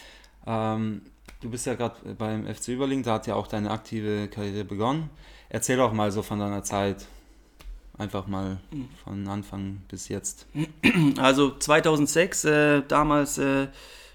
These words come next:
Speaker 2: kurz vor dem achtzehnten Geburtstag bin ich, ähm, ja, habe ich die ersten Trainingseinheiten, ähm, in der ersten Mannschaft, ähm, mitmachen dürfen. Und es war natürlich für mich was ganz Besonderes. Und dann habe ich auch schon,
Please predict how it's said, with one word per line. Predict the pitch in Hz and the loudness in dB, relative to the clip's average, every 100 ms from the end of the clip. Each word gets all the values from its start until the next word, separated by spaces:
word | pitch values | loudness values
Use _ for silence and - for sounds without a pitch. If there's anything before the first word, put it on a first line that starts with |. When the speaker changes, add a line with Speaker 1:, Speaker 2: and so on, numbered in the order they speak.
| - - - | -20 -18 -14
Speaker 2:
kurz | - 147 156 | -2 2 2
vor | - 143 | 2 2
dem | 139 139 | 4 4
achtzehnten | 147 - 151 143 | 2 0 2 4
Geburtstag | 143 147 165 - 165 151 - | 2 2 0 2 2 2 2
bin | 147 147 | 4 6
ich, | 135 143 | 4 2
ähm, | 135 135 131 - - - - | 0 2 0 -4 -16 -20 -10
ja, | - 135 147 139 | 2 4 4 2
habe | 135 151 | -2 -4
ich | - | -2
die | 147 | 2
ersten | 147 - | 2 2
Trainingseinheiten, | 139 156 165 156 143 147 147 143 139 139 | 2 2 4 4 4 4 4 4 4 4
ähm, | - 131 131 131 - - - - - | 2 0 0 -2 -8 -20 -20 -20 -4
in | 135 | 0
der | 135 | 2
ersten | 143 135 | 2 2
Mannschaft, | 135 151 151 143 | 2 2 0 -2
ähm, | 143 139 131 | 0 0 0
mitmachen | 156 170 165 160 | -2 0 0 2
dürfen. | 151 160 175 170 165 - - - - - - | 2 2 0 -4 -6 -16 -20 -20 -20 -18 -2
Und | 135 135 | 2 2
es | 127 | 2
war | 139 | 2
natürlich | 139 135 135 | 2 2 0
für | 139 | 2
mich | 135 | 0
was | 139 127 | 0 -2
ganz | 143 139 | -2 0
Besonderes. | 131 143 160 156 151 147 | 2 2 4 4 4 4
Und | 135 | 4
dann | 135 139 139 - - - - - | 6 4 2 -4 -20 -20 -20 -2
habe | 131 143 | 2 4
ich | 143 | 4
auch | 143 | 4
schon, | 135 143 143 143 139 135 | 4 4 6 6 6 4